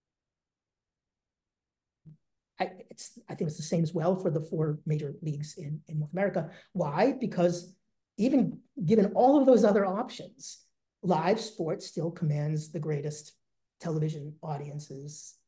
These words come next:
throughout the world, and therefore are attracting the greatest value for advertisers,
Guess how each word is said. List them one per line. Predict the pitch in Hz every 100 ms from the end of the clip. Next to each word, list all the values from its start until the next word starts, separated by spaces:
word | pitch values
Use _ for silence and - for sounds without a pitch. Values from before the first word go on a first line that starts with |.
| _
throughout | - 151 180 - _ _ _
the | 170
world, | 156 156 147 151 - _
and | 190 160
therefore | 160 151 151 151 156 143 -
are | - 156
attracting | 156 - 127 143 - 135 143 147 _ _ _ _ -
the | 156
greatest | 156 151 -
value | 147 165 147 147 151 -
for | - 156 - _ _ _ -
advertisers, | 214 247 247 214 208 185 190 180 175 - -